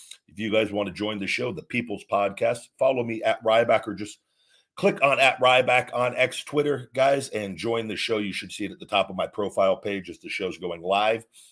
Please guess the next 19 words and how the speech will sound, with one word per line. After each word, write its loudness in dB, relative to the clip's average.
Hit -6
that -2
request -2
to -16
speak -8
button -4
if -16
you'd -8
like 0
to -20
come -4
in. -2
It -2
will -4
put -10
you -4
in -6
the -8
queue, -2